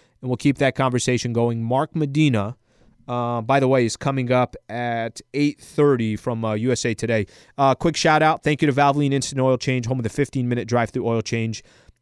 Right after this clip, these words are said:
Visit socal oil change dot com for locations and coupons today. They're, uh, a sponsor of this show. We greatly appreciate them being a part of the show. Um, I'll explain it, and I'll explain it again.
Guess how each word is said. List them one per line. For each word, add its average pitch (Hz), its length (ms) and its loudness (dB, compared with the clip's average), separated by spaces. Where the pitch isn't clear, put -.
Visit 127 220 0
socal 147 420 0
oil 131 200 2
change 127 300 -2
dot 113 180 -2
com 127 180 -2
for 113 120 -6
locations 113 520 -4
and 107 100 -6
coupons 117 440 -4
today. 117 380 -2
They're, 123 300 4
uh, 117 220 2
a 113 60 -4
sponsor 151 440 0
of 135 120 0
this 139 120 2
show. 135 320 2
We 123 180 -2
greatly 139 380 2
appreciate 135 600 2
them 127 160 0
being 127 160 2
a 113 60 -4
part 139 240 0
of 127 60 0
the 123 60 -4
show. 127 360 2
Um, 123 440 -2
I'll 135 160 0
explain 160 400 0
it, 170 40 2
and 151 80 0
I'll 139 100 2
explain 147 320 -2
it 143 80 0
again. 120 360 -2